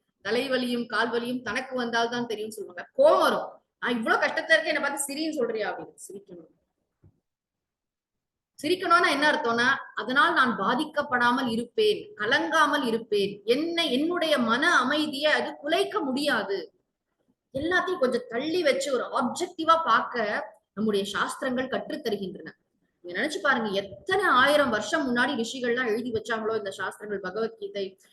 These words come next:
எல்லாமே சொல்றேன், திருக்குறளை. இன்னைக்கு கூட அது பயன்படுதுன்னு சொன்னா ரெலவெண்டா இருக்கு. இன்றைய பிரச்சனைகளுக்கான தீர்வு கூட அதுல இருக்கு. அதனாலதான் அதை உட்கார்ந்து நம்ம படிக்கிறோம். நம்முடைய வாழ்க்கையை அழகா நம்ம வந்து சரி பண்ணிக்க முடியும்.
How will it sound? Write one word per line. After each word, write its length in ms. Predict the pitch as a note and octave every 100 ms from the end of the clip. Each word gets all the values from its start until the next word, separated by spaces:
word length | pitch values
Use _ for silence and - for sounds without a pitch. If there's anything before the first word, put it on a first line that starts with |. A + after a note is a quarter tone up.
| _
எல்லாமே 460 | G3+ C4+ D4 D4
சொல்றேன், 340 | D4+ A#3+ G3 F3
திருக்குறளை. 440 | A3+ A#3+ A#3 A3
இன்னைக்கு 320 | G#3+ C#4 D4+ -
கூட 160 | D4+
அது 140 | D#4 A3+ G#3+
பயன்படுதுன்னு 600 | G#3+ D#4 D4 A#3+ A3+ A#3+
சொன்னா 300 | A3+ A#3 G#3
ரெலவெண்டா 580 | F#3 A#3 C4+ C4+ C#4
இருக்கு. 260 | A#3+ F#3+ _ _ _ _ _
இன்றைய 540 | A3 C4+ D#4 E4 E4+ D#4
பிரச்சனைகளுக்கான 1000 | - B3+ - E4+ D#4+ D4 C#4 B3+ A#3 -
தீர்வு 380 | C#4+ E4+ D4
கூட 160 | D4 D4
அதுல 200 | C4+ A3
இருக்கு. 480 | G3 A#3+ - G3+ - _ _
அதனாலதான் 260 | G#3 C4 C#4+
அதை 260 | D#4 D4
உட்கார்ந்து 280 | A#3 C4+ C4
நம்ம 220 | A3 G3
படிக்கிறோம். 280 | A3 A#3+ G3+
நம்முடைய 400 | F#3 B3 B3 A3+
வாழ்க்கையை 580 | G3 B3 D#4 D4+ C#4 D4+
அழகா 340 | G3+ A3+ C#4+
நம்ம 180 | C#4+ A3
வந்து 160 | G3+ B3+
சரி 260 | G#3+ C4
பண்ணிக்க 360 | D4 A#3 B3+ C4
முடியும். 360 | A#3+ B3+ A#3